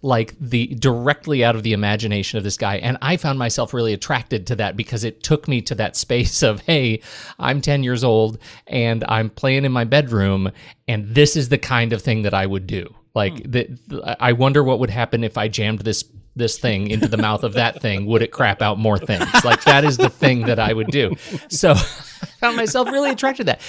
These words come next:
Speaker 1: It was, it, it had that sort of, uh, um, youthful charisma.
Speaker 2: Interesting that I found that part of the story as well. That, that part of the story with the collateral damage and the,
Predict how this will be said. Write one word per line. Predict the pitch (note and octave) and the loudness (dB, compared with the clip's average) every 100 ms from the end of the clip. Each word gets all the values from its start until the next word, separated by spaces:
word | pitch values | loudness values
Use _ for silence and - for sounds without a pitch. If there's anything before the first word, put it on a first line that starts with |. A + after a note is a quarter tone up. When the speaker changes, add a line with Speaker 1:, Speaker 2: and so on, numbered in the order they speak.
| - | -2
Speaker 1:
It | A3 A#3+ | 0 2
was, | A3 F#3 | 2 2
it, | G#3+ - | -2 0
it | G3+ F3+ | 0 0
had | G3+ F#3+ | -2 -2
that | E3 D#3+ | -2 -2
sort | - D#3 | -4 -2
of, | D3+ B2+ | -2 -2
uh, | C#3 C3 - - - - | -2 -2 -4 -14 -20 -6
um, | C#3+ C#3 B2 C#3+ | -2 -2 -4 -6
youthful | D3 C3+ D#3 E3 - C3+ | -4 -2 -2 -2 -2 -4
charisma. | - B2 A#2+ A2 G#2+ E2+ D#2+ _ - | -4 -2 -2 0 -2 -2 -8 _ -4
Speaker 2:
Interesting | C#3 C#3+ D#3 - D3+ C#3 D3 | -2 -2 -4 -4 -4 -6 -6
that | B2 - | -8 -6
I | B2+ C#3+ | -6 -4
found | D#3+ B2+ | -4 -4
that | A2+ - | -6 -6
part | A#2 | -8
of | G2 | -8
the | G#2 | -10
story | - F#2+ F#2 | -10 -8 -10
as | F#2+ | -10
well. | G2 F2+ | -12 -8
That, | A2+ A2 A#2 | -8 -6 -10
that | G2 B2 - | -12 -16 -10
part | A2 | -8
of | G2+ | -8
the | |
story | - G2+ | -6 -6
with | F#2+ | -6
the | G#2+ | -8
collateral | - A2 G#2+ G#2+ | -8 -6 -4 -4
damage | G2+ G2+ G2 G2 | -6 -8 -8 -8
and | G2 F#2+ | -10 -8
the, | F#2 | -10